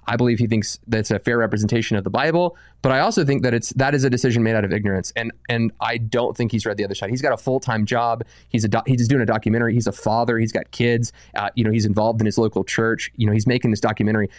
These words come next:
as, like, a side hustle on top of his other side hustles. Like, I,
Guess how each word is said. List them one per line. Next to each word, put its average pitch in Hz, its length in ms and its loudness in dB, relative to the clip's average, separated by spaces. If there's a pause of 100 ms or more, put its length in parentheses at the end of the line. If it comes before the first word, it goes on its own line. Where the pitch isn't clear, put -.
(120)
as, 120 120 0
like, 139 100 0
a 107 80 -2
side 117 320 -2
hustle 113 300 0
on 104 60 -2
top 113 160 -2
of 113 60 0
his 104 120 0
other 104 200 0
side 104 240 -4
hustles. 92 400 -4 (260)
Like, 104 220 -2
I, 151 120 -2